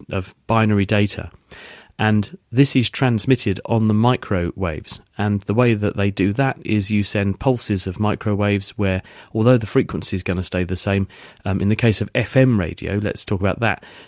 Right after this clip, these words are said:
you, you vary or, or modulate the frequency. So you make the frequency of the wave,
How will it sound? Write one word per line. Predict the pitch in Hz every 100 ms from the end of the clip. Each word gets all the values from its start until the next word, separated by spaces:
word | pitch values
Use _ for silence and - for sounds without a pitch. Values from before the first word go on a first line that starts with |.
| _
you, | 104 101 101
you | 107 107 98
vary | 120 120 107 98
or, | 98 -
or | 98 101
modulate | 117 120 107 92 92 - -
the |
frequency. | - - 131 - - - 62
So | - 101
you | 107
make | 120 -
the | 107
frequency | - 135 120 95 - - 78
of | 87
the | 92
wave, | 90 82 92